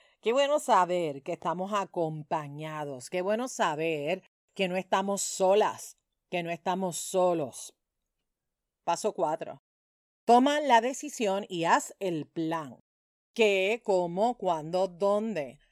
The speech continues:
O sea, organízate para ganar, coordínate para ganar y no para perder. Este es el paso de toma de decisión.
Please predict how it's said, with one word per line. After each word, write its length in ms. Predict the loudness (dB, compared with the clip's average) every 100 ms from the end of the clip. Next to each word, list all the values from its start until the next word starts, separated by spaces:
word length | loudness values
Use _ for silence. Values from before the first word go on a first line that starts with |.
| _ _
O 160 | 4 4
sea, 520 | 4 4 4 0 -6 _ _
organízate 1000 | 4 6 6 2 -2 -2 -4 -2 -2 -2
para 360 | 0 0 -2
ganar, 960 | -4 -6 -6 -4 -4 -6 -2 0 -2 -4 _ _ _ _
coordínate 920 | 0 2 2 -2 -4 -2 -2 0 -2
para 360 | -2 -4 -2 -2
ganar 680 | -2 -4 -4 -6 -6 -8 -10 -12
y 180 | -10 -4
no 400 | 2 2 2 -4 -6
para 280 | -4 -4 -8
perder. 560 | -10 -10 -10 -8 -8 -12 _ _ _ _ _ _ 0
Este 520 | 2 2 -2 -12 -14 _ _ _ -6
es 200 | -6 -4
el 200 | -6 2
paso 340 | 2 2 0
de 120 | -2
toma 260 | -4 -4 -4
de 120 | -4
decisión. 840 | -6 -8 -10 -12 -10 -10 -10 -16